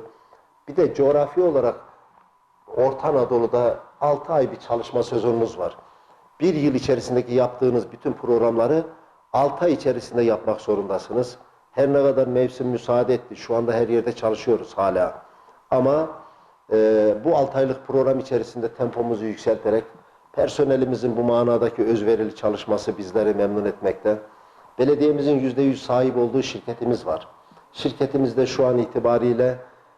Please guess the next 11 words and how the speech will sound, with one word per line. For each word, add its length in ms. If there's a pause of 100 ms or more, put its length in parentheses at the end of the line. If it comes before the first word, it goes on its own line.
(140)
yetmiş 420
civarında 420
falan 220
çalışanlarımız, 800 (100)
değişken 420
olması 580 (440)
göz 200
önüne 200
aldığımızda 560
söyleyebileceğimiz 1000
rakam. 340